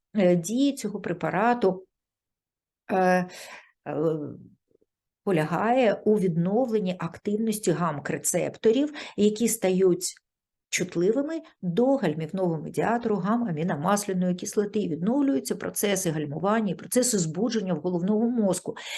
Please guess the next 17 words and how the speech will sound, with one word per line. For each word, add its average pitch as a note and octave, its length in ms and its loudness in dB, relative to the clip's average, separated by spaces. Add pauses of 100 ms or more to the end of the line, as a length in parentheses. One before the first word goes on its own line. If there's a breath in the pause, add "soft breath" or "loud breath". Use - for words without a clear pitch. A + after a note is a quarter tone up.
(140 loud breath)
І C#4+ 120 -2
на D4+ 140 2
відміну A3 460 6
від E3+ 160 4
бензодіазепінів, E3 1040 0
які F3+ 200 -2
широко C4+ 400 4
використовуються A#3+ 840 0
при G#3+ 180 -2
тривожних F#3+ 580 -2
розладах, F#3+ 540 0 (320 loud breath)
на G3+ 120 6
жаль, F3+ 400 2
у F#3+ 100 -12
нашій F3 320 -4
країні, F#3 640 0 (640 loud breath)
а, F#3 600 4